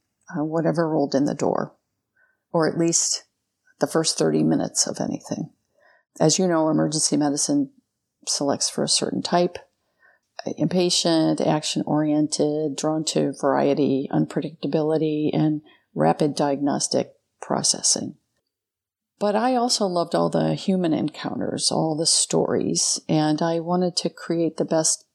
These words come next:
possible patient experiences. I, I was very intentional in dealing with death in the emergency department, especially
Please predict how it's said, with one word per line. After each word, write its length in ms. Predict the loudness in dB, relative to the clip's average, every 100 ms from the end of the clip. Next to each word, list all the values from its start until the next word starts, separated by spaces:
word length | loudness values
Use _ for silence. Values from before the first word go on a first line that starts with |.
| _
possible 640 | -2 0 2 0 2 0
patient 440 | 2 2 2 0 -2
experiences. 960 | 0 -2 0 -4 -4 -4 -2 -2 -6 -10 _ -18 -18 -18 -20 -20 _ _
I, 160 | -2 0
I 120 | 0
was 180 | 0 0
very 260 | 0 0 2
intentional 680 | 0 0 0 0 0 0 2
in 100 | 0
dealing 420 | 0 2 2 2
with 200 | 0 -2 -2
death 380 | 0 0 -6 -6
in 200 | -2 0
the 280 | 0 0 0
emergency 480 | 0 0 0 0 -2
department, 680 | -6 -6 -6 -4 -4 -6 -10 _ _
especially 760 | -2 2 2 2 4 2 2